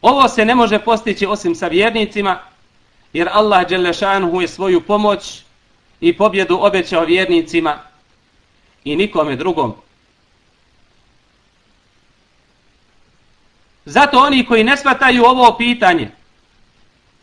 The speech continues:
i ovaj sunnet Allaha dželle šanuhu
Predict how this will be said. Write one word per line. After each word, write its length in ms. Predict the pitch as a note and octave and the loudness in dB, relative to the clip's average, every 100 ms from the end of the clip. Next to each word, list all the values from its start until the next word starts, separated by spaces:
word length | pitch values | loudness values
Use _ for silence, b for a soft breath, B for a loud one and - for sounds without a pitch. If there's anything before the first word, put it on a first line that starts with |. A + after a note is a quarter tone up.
| _ _ _ - | _ _ _ 0
i 120 | F3 | 4
ovaj 300 | B3 C4 A#3+ | 6 6 4
sunnet 380 | - C#4+ B3+ A3 | 0 -2 0 0
Allaha 400 | G#3+ A#3+ B3+ A3 | 0 2 2 2
dželle 320 | G3 A3+ A3 | 0 0 0
šanuhu 580 | G#3 B3 A#3 G#3+ F3+ A2+ | 0 0 0 0 -4 -8